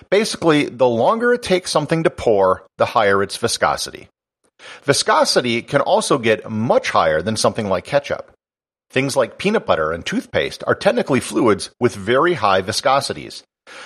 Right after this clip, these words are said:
They're very resistant to flowing, but given enough time, they will flow. Some things like silly putty don't seem like fluids at all, but they actually are. For example, if you put a piece of silly putty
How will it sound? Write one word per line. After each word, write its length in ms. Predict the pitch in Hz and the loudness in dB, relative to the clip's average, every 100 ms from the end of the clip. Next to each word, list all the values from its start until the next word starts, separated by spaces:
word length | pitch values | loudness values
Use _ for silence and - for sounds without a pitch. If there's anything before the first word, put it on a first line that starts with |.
| - | -4
They're 160 | - 151 | 2 4
very 280 | 131 165 214 | 6 4 4
resistant 540 | 202 202 180 - 202 | 2 2 2 0 -2
to 60 | 196 | -2
flowing, 560 | - 156 101 92 110 - | 2 2 4 0 -4 0
but 240 | 120 - | 0 0
given 240 | 110 117 | 0 2
enough 220 | 151 151 - | 2 0 0
time, 460 | 196 151 95 92 - _ | 2 2 2 -4 -10 _
they 180 | 98 135 | 0 0
will 360 | 139 104 98 95 | 2 2 2 2
flow. 520 | - 123 90 62 - _ _ _ _ - - | 0 2 2 0 -8 _ _ _ _ -20 -4
Some 220 | - 254 | 0 0
things 280 | - 196 143 | 2 2 4
like 200 | 131 - | 2 2
silly 380 | - 196 208 165 | 0 4 2 0
putty 320 | - 101 104 | 0 0 0
don't 280 | 95 135 135 | 0 0 0
seem 220 | 143 127 | -2 2
like 180 | 117 - | 2 2
fluids 380 | 143 135 113 | -2 2 2
at 60 | 110 | 2
all, 420 | 143 147 71 - _ | 2 2 0 -6 _
but 120 | 120 | -2
they 140 | - 151 | 0 2
actually 460 | 117 123 - 120 | 2 2 0 2
are. 340 | 131 151 - - _ _ _ _ - | 2 2 0 -4 _ _ _ _ -4
For 200 | 147 220 | 0 0
example, 420 | 180 131 98 87 | 2 0 0 -8
if 200 | 80 - | -10 -10
you 80 | 175 | -6
put 160 | - | 0
a 40 | 233 | 0
piece 280 | - 165 - | 0 -6 -4
of 80 | |
silly 300 | - 190 190 | 0 2 2
putty 340 | 123 - 78 | 2 2 2